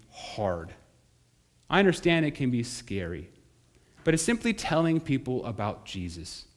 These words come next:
What has Jesus done in your life? What has he done for you? What is your testimony? Share it.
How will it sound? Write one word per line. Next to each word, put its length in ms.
What 160
has 140
Jesus 460
done 220
in 80
your 120
life? 520
What 160
has 80
he 100
done 260
for 180
you? 140
What 140
is 80
your 80
testimony? 800
Share 440
it. 180